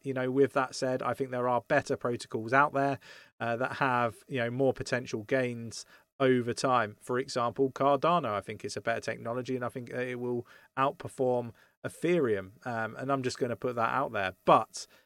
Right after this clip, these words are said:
um, the reason why I bring this up is just look at the impact that the S E C has on the space. Just, just look at this.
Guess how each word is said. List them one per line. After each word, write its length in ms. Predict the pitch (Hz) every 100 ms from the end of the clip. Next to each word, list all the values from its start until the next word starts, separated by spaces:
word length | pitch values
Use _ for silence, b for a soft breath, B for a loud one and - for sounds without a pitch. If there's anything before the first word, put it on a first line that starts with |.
| _ 127
um, 360 | 120 117 113 135
the 80 |
reason 260 | 143 190 165
why 180 | 143 123
I 20 |
bring 220 | 135 127
this 180 | 117 170
up 180 | 147 135
is 180 | 113 - _
just 380 | - 185 - - b b _
look 360 | 151 175 131 -
at 180 | 143 139 -
the 220 | 123 127 -
impact 840 | 165 160 - 113 95 - - - _ _ _ _ 127
that 240 | 123 127 - _ _ _ -
the 100 | 143
S 240 | 135 -
E 120 | 135
C 260 | 117 135 113
has 680 | - 156 147 104 101 - b b _ -
on 240 | 139 127 120
the 100 | 113
space. 500 | - 151 143 107 -
Just, 260 | 180 180 - 143
just 280 | 147 -
look 200 | 165 202
at 80 | 151
this. 200 | 113 -